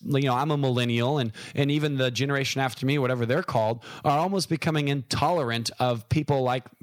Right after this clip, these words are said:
you know, I'm gonna use Nike. They're a great organization. Nothing wrong with Nike, and they're generous. They donate. But, uh, just a business model that's just out there to make money, they're not gonna tolerate it anymore.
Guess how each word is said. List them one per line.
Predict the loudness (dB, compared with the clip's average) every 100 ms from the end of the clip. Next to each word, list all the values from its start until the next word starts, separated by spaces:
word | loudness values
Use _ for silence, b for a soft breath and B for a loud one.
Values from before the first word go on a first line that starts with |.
| -8
you | -4
know, | -4 -2
I'm | -2
gonna | 0
use | 0 0
Nike. | 2 0 0 0
They're | 0
a | 0
great | 0
organization. | 2 0 0 0 0
Nothing | -2 0
wrong | 0
with | 2
Nike, | 0 0 -2
and | -2
they're | -2 0
generous. | 0 0 0 0
They | -2
donate. | 0 0 0 -2 -6 B B B 0
But, | 0
uh, | 2
just | -2 0
a | 0
business | 0 0 0 0
model | 2 2
that's | 0
just | 0 0
out | 0
there | 0
to | 0
make | 0 0
money, | 0 0 -4 B
they're | 0
not | 0
gonna | 0
tolerate | 0 0 2 2 0
it |
anymore. | 0 0 0 0